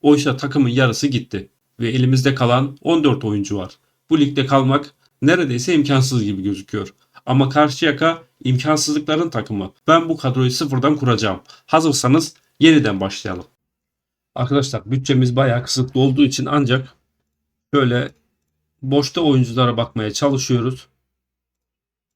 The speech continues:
Böyle boş, boşta diyelim özellikle. Süper Lig'den ayrılan bazı oyunculara baktık ama şu anki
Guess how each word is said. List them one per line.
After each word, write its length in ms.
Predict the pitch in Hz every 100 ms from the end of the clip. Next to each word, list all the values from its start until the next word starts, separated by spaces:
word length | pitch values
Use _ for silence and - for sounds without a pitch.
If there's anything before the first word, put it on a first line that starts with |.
| _ -
Böyle 300 | 117 113 127
boş, 420 | 139 135 - - - -
boşta 420 | 139 139 131 131
diyelim 300 | 110 107 101
özellikle. 560 | 104 104 98 104 147 156 _ _ _ _ _ _ _ _ _ _ _ _ _ _ _ _ _ _ _ -
Süper 140 | 143
Lig'den 200 | 131 139
ayrılan 420 | 135 127 131 139 131
bazı 300 | 131 127 123
oyunculara 360 | 113 120 117
baktık 300 | 120 - 185
ama 360 | 127 117 135 - _ _ _ _
şu 60 | 139
anki 440 | 127 131 135 135